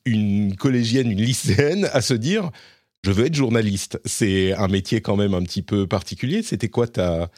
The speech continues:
ta motivation ? Euh, parce que déjà, savoir quel métier on veut faire, c'est rare. Et journaliste, je sais pas, j'ai l'impression que c'est un tr-, enfin, en même temps, peut-être, euh, parler de trucs qu'on aime. Mais ouais, qu-, qu'est-ce qui t'a poussé ? Comment t'as su que tu voulais être journaliste ?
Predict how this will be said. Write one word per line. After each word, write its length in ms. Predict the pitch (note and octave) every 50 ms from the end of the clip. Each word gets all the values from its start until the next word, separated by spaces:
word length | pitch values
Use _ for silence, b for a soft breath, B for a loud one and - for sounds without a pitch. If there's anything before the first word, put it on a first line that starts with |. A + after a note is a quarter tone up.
| b b b b b b
ta 80 | G2
motivation ? 960 | F2 F#2 G2 - - - F#2+ F#2+ F#2 E2+ - - - G#2+ G2+ G#2 G#2 G#2 G2 F2+
Euh, 60 | E2
parce 160 | - G2 -
que 180 | - A#2 G2+ - B B B B B
déjà, 320 | - G2 G#2 G2+ B2 B2
savoir 480 | - - - C3 C3 B2+ C#3+ D3 C#3 -
quel 180 | - C3 A2
métier 280 | G#2+ A2+ G#2 - - A#2
on 100 | G#2 G#2
veut 160 | F#2+ G2 G2+
faire, 420 | F#2+ - A2 G#2+ G2+ G2+ F2+ D#2 - -
c'est 320 | - - - - G#2 E2
rare. 400 | D#2+ F2+ A#2 E3 G3 G3 F3 A2 D#2 B B B B B B
Et 140 | - G2+ F2+
journaliste, 380 | F2+ F#2+ F#2 G2 A2 D3+ D#3
je 60 | -
sais 60 | - G#2+
pas, 140 | - A2+ G2+
j'ai 100 | F2 E2
l'impression 380 | D#2 - - - - - A2+
que 60 | A2 -
c'est 80 | -
un 40 | D#2
tr-, 80 | - -
enfin, 160 | - A#2+ B2+
en 80 | C3 C#3
même 160 | C#3 C#3 D3
temps, 160 | - E3 D#3
peut-être, 540 | C#3+ D3 B2+ - B2+ C#3 C#3 - - - F2+
euh, 60 | E2+
parler 480 | D#2+ - F2+ F2 F2+ F#2 G2 G2+ G2+ G#2+
de 280 | G2 F2 F#2 F#2 F#2
trucs 240 | E2+ - - G2+ -
qu'on 180 | - F#2 E2+ F2
aime. 280 | G#2 B2+ D3+ D3+ A2 E2+ B B B B B B -
Mais 200 | F#2+ G2 F#2+ F#2
ouais, 200 | A2+ B2 A#2+ A#2
qu-, 160 | - - G#2
qu'est-ce 200 | - - E3 -
qui 100 | - B2
t'a 160 | - - G2+
poussé ? 400 | F#2 - - - A2 - - C3+
Comment 240 | B2+ - D3+ D3+ G3+
t'as 160 | - - A2
su 200 | G2+ - - A2+
que 40 | G#2+
tu 100 | - -
voulais 200 | E2+ E2+ F2 E2+
être 80 | E2 D#2
journaliste ? 560 | E2+ E2 D2 D#2 D2+ D2+ D#2+ F#2 - _ _